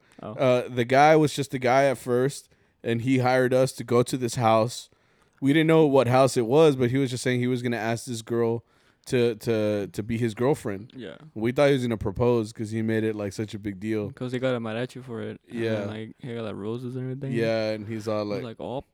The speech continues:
Speaker 1: perro."
Speaker 2: he was like, "This is, this is el día más importante de mi vida, like, the most important day of my life." We're like, "Oh shit, you can get married, dog?"
Speaker 1: Which technically it is now.
Speaker 2: Now it is, if you think about it, 'cause he
Speaker 1: Yeah.
Speaker 2: just asked her to be his girlfriend. So we went there,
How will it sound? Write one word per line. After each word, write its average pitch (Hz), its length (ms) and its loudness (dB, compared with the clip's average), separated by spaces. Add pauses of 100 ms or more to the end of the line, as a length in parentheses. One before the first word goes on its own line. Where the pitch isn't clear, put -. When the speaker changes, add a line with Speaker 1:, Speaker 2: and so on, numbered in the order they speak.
Speaker 1:
perro." 180 320 -6 (140)
Speaker 2:
he 123 80 -2
was 120 140 0
like, 117 140 2 (100)
"This 117 160 -6
is, 123 100 -12 (140)
this 110 220 -4
is - 60 -12
el 120 120 -4
día 113 160 -2
más 113 280 -6
importante 110 420 -10
de 110 160 -4
mi 104 140 -4
vida, 131 280 0
like, 110 140 -4
the 107 60 -10
most 110 180 -6
important 113 280 -6
day 113 100 -2
of 110 80 -4
my 101 80 -8
life." 120 280 -2 (400)
We're 98 80 -10
like, 104 100 -4
"Oh 127 120 2
shit, 143 180 -6
you 135 140 -4
can 135 80 -4
get 110 120 -2
married, 143 280 -2
dog?" 165 180 2
Speaker 1:
Which 139 100 -4
technically 175 480 -2
it 123 80 -4
is 180 320 -6
now. 151 280 -8 (140)
Speaker 2:
Now 156 280 6
it 170 80 6
is, 233 240 8
if 160 60 -2
you 139 40 -2
think 190 180 0
about 190 160 4
it, 147 40 0
'cause 151 140 2
he 151 80 0
Speaker 1:
Yeah. 156 40 0
Speaker 2:
just 156 220 0
asked 143 240 2
her 147 80 -4
to 135 80 -4
be 135 100 -2
his 127 140 -2
girlfriend. 143 400 0
So 151 100 0
we 135 100 -2
went 131 280 0
there, 151 320 0